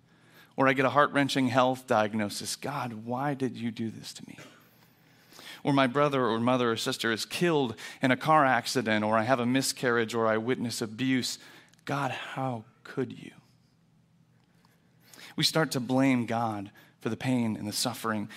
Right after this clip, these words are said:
in our lives, or for not preventing the pain and suffering in our lives. And when we start to blame God, we then become angry at God. So the question we're gonna wrestle with today is, is it okay to be angry at God? And I know,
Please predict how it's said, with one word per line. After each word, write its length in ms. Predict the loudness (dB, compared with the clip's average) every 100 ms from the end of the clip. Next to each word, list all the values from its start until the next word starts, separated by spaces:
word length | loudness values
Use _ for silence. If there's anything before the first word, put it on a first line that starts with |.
| -10 0
in 100 | 2
our 120 | 4
lives, 320 | 6 4 2
or 180 | 0 0
for 160 | 4
not 160 | 4 4
preventing 560 | 0 2 2 2 2 2
the 80 |
pain 320 | 2 2 2 2
and 100 | 0
suffering 460 | 0 0 0 0
in 80 | 2
our 160 | 0 0
lives. 480 | 0 0 -2 -6 -14 -18 -20 -20 -20 -20 _ -2
And 100 | 2
when 80 |
we 80 | 4
start 460 | 2 2 4 2 2
to 80 | -2
blame 300 | 0 0 0
God, 260 | 0 -2
we 100 | -2
then 240 | -2 -2 -2
become 440 | -4 -6 -6 -6
angry 520 | -2 -2 -2 -4 -6 -6
at 380 | -6 -6 -8 -20 -20 _ _
God. 320 | -10 -10 -12 -18 -20 _ _ _ _ -20 -20 -16 -6
So 120 | 0
the 100 | 0
question 340 | 2 2 2
we're 80 | 2
gonna 140 | 2 4
wrestle 260 | 2 2
with 100 | -2
today 300 | 2 4 4
is, 160 | 4 0 0
is 220 | 0 2
it 160 | 0 0
okay 640 | -2 -6 -4 -2 0 -4 -10 -20 -20 -20 -8
to 80 | -6
be 180 | -2 -2
angry 360 | -2 -4 -8
at 100 | -12
God? 220 | -10 -12 -14 _ _ _ _ _ _ _ _ _ _ _ _ _ _ -20 -16 -4
And 100 | 0
I 60 |
know, 260 | 2 2 0